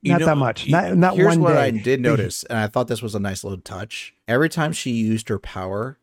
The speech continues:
Speaker 1: her hair would change color more and more back
Speaker 2: Oh,
Speaker 1: to
Speaker 2: no.
Speaker 1: red. I thought
Speaker 2: Right.
Speaker 1: that was a
Speaker 2: And,
Speaker 1: nice
Speaker 2: and I
Speaker 1: touch.
Speaker 2: understand. Well, no, but also don't forget, it was, her hair was being dyed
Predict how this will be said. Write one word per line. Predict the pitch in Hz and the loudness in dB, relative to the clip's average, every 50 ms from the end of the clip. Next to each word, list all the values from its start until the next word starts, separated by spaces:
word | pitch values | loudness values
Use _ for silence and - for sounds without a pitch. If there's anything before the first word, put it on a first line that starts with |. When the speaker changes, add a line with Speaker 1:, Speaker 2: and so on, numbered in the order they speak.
| _ _ | _ _
Speaker 1:
her | - 113 104 98 | -6 -6 -6 -6
hair | 87 - 107 101 104 101 101 | -6 -6 -6 -4 -4 -2 -2
would | 98 95 - | -4 -4 -6
change | - - 92 90 92 87 - | -8 -12 -12 -10 -12 -14 -16
color | - - 98 95 98 101 123 127 127 _ _ _ _ _ _ | -14 -14 -12 -10 -8 -10 -10 -10 -12 _ _ _ _ _ _
more | 101 101 98 101 104 101 | -8 -6 -4 -4 -2 -4
and | 98 | -4
more | 95 90 90 90 87 | -4 -6 -6 -8 -8
back | 87 87 - | -6 -4 -2
Speaker 2:
Oh, | 208 | 0
Speaker 1:
to | 220 | 2
Speaker 2:
no. | 247 262 233 185 135 | 2 2 2 2 0
Speaker 1:
red. | 127 139 147 - - - - - 185 - - _ _ _ _ _ - | -2 -4 -6 -12 -18 -20 -18 -16 -16 -18 -18 _ _ _ _ _ -8
I | - | -2
thought | 196 208 | 0 2
Speaker 2:
Right. | 170 139 | 2 2
Speaker 1:
that | 143 135 | 2 2
was | 123 151 | 2 2
a | |
Speaker 2:
And, | 165 - | 2 2
Speaker 1:
nice | 170 | 2
Speaker 2:
and | 165 | 2
I | 175 | 2
Speaker 1:
touch. | 180 | 2
Speaker 2:
understand. | 185 202 175 131 - 156 - - - _ _ - | 4 4 2 2 0 -2 -4 -4 -8 _ _ -2
Well, | 208 214 208 202 | 0 0 2 2
no, | 226 214 202 185 175 170 175 175 | 2 2 4 4 4 4 2 2
but | 170 160 156 | 0 0 0
also | 156 165 185 151 - 170 156 151 147 | 2 2 2 2 4 4 4 4 2
don't | 143 139 131 107 | 2 0 -2 0
forget, | - 139 139 147 131 - 92 - | 0 -2 0 0 0 0 -2 -2
it | 151 | 0
was, | 127 123 120 - | 2 2 0 0
her | - 127 123 120 | 0 0 2 2
hair | 104 95 143 147 147 | 2 2 2 2 2
was | 143 127 | 2 2
being | 113 123 113 113 113 110 | 2 2 2 2 2 0
dyed | 104 123 117 120 117 104 98 90 | 0 -2 -2 0 -2 -2 -4 -8